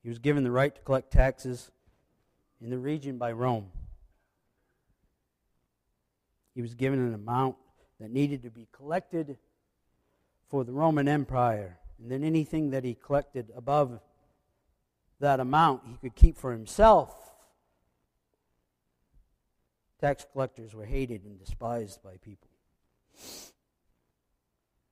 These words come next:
As they demanded taxes for Rome from the countrymen, as well as the travelers looking to do business in and around Jerusalem, they had to travel through the land of Jericho.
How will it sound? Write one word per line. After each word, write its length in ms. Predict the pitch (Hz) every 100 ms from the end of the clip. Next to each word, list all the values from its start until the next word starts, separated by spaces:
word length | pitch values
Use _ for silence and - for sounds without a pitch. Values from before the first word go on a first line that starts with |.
| _ _ _ -
As 200 | 135 139
they 140 | 151 160
demanded 540 | 135 139 143 127 117
taxes 560 | 160 156 156 - 135 -
for 60 | -
Rome 480 | 127 151 151 131 123 _ _ - - - -
from 180 | 147 139
the 100 | 127
countrymen, 580 | 170 170 - 123 131
as 160 | 131 120
well 240 | 143 160
as 120 | 135 123
the 60 |
travelers 540 | 156 156 151 131 131 127
looking 320 | 151 151 135
to 60 |
do 180 | 120 143
business 560 | 131 160 165 143 139 -
in 260 | 160 160
and 140 | 165 151
around 500 | 139 135 135 147 147 _ _ _ _ 151
Jerusalem, 640 | 170 202 277 - 170 170
they 160 | 175 165
had 240 | 190 202
to 80 | 208
travel 460 | - 180 175 165 180
through 400 | - 165 160 156
the 100 | 143
land 440 | 135 131 131 127
of 240 | 113 117
Jericho. 600 | 107 131 139 120 - 101